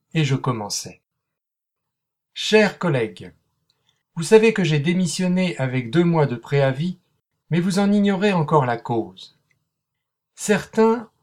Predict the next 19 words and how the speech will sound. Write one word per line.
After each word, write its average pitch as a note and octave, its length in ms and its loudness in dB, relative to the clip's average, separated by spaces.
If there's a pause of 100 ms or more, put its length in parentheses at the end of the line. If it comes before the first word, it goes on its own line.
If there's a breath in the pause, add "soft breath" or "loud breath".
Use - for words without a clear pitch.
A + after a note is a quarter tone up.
(180)
ont D3 100 2
supposé G#3 580 0
que F3+ 140 -2
je D3 140 0
passais F#3 580 -2
à D3 100 2
une D3 140 6
entreprise D3+ 560 -2
concurrente. F#2+ 840 -8 (840)
D'autres, F3+ 640 0 (280)
que C#3+ 120 -2
j'allais F#3+ 280 0
étudier F3 440 -4
l'allemand E3 640 2
ou C#3 120 -2
l'anglais D3 580 2
à C#3+ 80 -2
l'étranger. D#3+ 680 -2 (1080)
Certains, F#3+ 680 -4